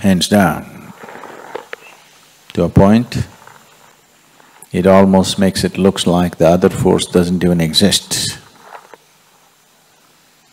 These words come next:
So the essence of working towards success in one's sadhana is,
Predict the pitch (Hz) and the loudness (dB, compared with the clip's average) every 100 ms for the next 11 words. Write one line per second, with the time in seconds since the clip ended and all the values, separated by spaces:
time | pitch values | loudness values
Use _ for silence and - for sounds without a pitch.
0 | _ _ - - _ _ _ _ _ _ | _ _ -20 -20 _ _ _ _ _ _
1 | _ _ _ _ _ _ _ _ _ - | _ _ _ _ _ _ _ _ _ -20
2 | - 135 135 147 - 160 123 - 110 90 | -6 -2 2 2 2 0 0 0 0 -2
3 | - - - - - - - _ _ _ | -8 -18 -20 -20 -20 -20 -20 _ _ _
4 | _ _ _ _ _ _ _ _ _ _ | _ _ _ _ _ _ _ _ _ _
5 | _ 117 127 - 95 82 107 107 104 87 | _ -2 0 0 -6 -6 -4 0 0 -2
6 | - - - - - - _ _ _ - | -6 -6 -8 -12 -20 -20 _ _ _ -20
7 | _ _ - - 131 - - 67 - - | _ _ -10 -4 -4 -4 -8 -8 -8 -8
8 | 87 90 90 101 101 - 113 107 82 76 | -8 -6 -2 0 0 -2 0 -2 -2 -8
9 | - - - 85 76 - - - | -12 -18 -4 -2 0 -4 -8 -12